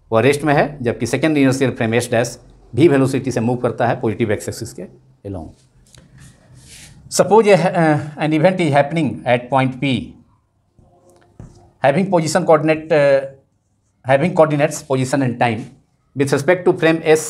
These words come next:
is the position of this particle or this event which is happening at P relative to inertial frame S is X, Y, Z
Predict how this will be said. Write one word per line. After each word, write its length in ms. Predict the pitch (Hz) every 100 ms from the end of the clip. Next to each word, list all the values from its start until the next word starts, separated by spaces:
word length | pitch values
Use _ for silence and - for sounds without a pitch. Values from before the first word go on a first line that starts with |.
| - - _
is 300 | 131 135 135 - - _ _ _ _ _ _ _ _ _ _ _ _ -
the 60 | -
position 380 | 135 135 156
of 140 | 143 139 - - 135
this 160 | 139
particle 440 | 135 123 - 143 -
or 120 | 120
this 220 | 123 123
event 360 | 117 123 135 - _ _ _ -
which 120 | 117
is 100 | 131
happening 280 | 120 120 127
at 180 | 123 117
P 140 | 123 120 117 -
relative 360 | 127 135 147 139
to 100 | 147 135 98 - _ _ _ _ _ _ -
inertial 400 | 131 135 165 165
frame 200 | 147 139
S 180 | 143 139
is 200 | 131 - - _ -
X, 360 | 139 147 -
Y, 460 | 117 117 117 131 - - - _ 110 110
Z 300 | 123 139